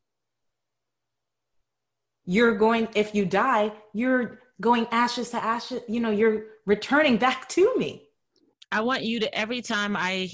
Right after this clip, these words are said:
Speaker 2: I say white psychosis, I got this from you. You're giving us language.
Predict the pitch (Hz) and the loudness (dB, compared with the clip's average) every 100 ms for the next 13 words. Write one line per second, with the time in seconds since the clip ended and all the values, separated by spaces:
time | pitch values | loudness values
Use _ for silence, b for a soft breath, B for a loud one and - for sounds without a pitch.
0 | - - 190 202 - 180 165 160 160 _ | -10 -6 -6 -6 -4 -4 -4 -6 -10 _
1 | _ _ _ _ 147 170 180 180 _ - | _ _ _ _ -6 -2 -2 -4 _ -10
2 | 165 - 180 175 - 139 - _ _ _ | -6 -4 -4 -4 -8 -10 -12 _ _ _
3 | _ _ _ _ _ - 196 190 - 175 | _ _ _ _ _ -6 -2 -2 -2 -6
4 | 165 - 151 160 196 143 143 _ _ _ | -4 -4 -2 -2 -2 -4 -8 _ _ _
5 | _ _ _ _ _ _ _ _ _ 185 | _ _ _ _ _ _ _ _ _ -4
6 | 233 208 214 202 196 175 165 180 185 214 | -2 -2 -2 -2 -2 -4 -4 -4 -2 -2
7 | 170 160 160 | -2 -4 -6